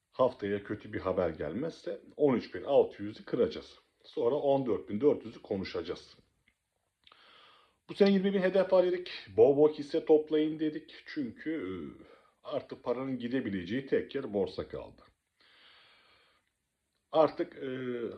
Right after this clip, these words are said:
akşam haberlerinde altın şu kadar yükseldi, gümüş bunu yaptı.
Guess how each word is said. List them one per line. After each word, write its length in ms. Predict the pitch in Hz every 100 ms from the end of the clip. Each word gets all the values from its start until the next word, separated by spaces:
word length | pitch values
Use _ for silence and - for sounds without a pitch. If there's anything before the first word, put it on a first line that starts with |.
| -
akşam 400 | 139 143 - 156
haberlerinde 920 | 131 117 113 107 101 95 92 92 135 139
altın 480 | 127 120 117 143
şu 160 | 131 -
kadar 320 | - 113 90
yükseldi, 580 | 87 - - 85 85 117
gümüş 440 | 117 113 123 -
bunu 160 | 110 117
yaptı. 640 | 113 87 - - 135 147